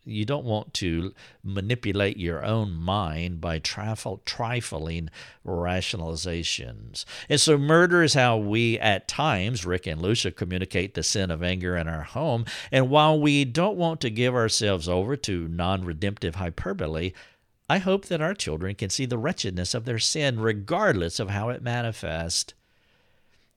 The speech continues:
If any sin puts Christ on the cross, I want to take all sin seriously, even the less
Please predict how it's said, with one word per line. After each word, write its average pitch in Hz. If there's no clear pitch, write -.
If 113
any 214
sin 156
puts 110
Christ 127
on 123
the 127
cross, 78
I 117
want 202
to 117
take 117
all 147
sin 98
seriously, 85
even 90
the 80
less 78